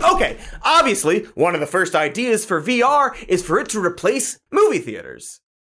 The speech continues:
Something that we could have done really easily during this pandemic, had people actually owned headsets. Instead, we settled on a lot of movies going directly or simultaneously to streaming, which it turns out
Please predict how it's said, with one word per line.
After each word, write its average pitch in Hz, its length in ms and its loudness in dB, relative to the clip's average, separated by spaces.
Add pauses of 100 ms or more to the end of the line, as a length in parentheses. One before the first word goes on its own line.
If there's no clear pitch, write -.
(320)
Something 175 600 -2
that 151 180 -2
we 240 260 0
could 175 180 0
have 156 140 0
done 254 380 2
really 254 320 0
easily 226 480 0
during 143 320 0
this 135 160 0
pandemic, 110 760 -4 (200)
had 180 260 -2
people 160 260 0
actually 113 340 -4
owned 101 200 -12
headsets. - 600 -4 (200)
Instead, 175 720 0 (100)
we 254 160 -2
settled 208 400 2
on 151 160 2
a 131 60 0
lot 131 260 0
of 117 140 -4
movies 143 480 0
going 135 240 0
directly 156 480 -2
or 170 160 0
simultaneously 208 920 -4
to 202 140 -10
streaming, 262 560 -2 (380)
which 208 220 2
it - 200 -8 (100)
turns 160 300 0
out 196 320 -2